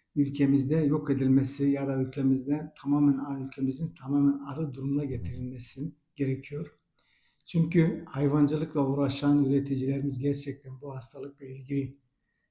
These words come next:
gerekli önlemler alınmasa bölgemizin ya da ülkemizin hayvancılığı büyük risk altındadır. sat bir bakıldığında gerçekten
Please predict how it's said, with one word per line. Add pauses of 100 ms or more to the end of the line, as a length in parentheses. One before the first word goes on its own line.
(100)
gerekli
önlemler
alınmasa (320)
bölgemizin
ya
da
ülkemizin
hayvancılığı
büyük
risk
altındadır.
sat
bir
bakıldığında
gerçekten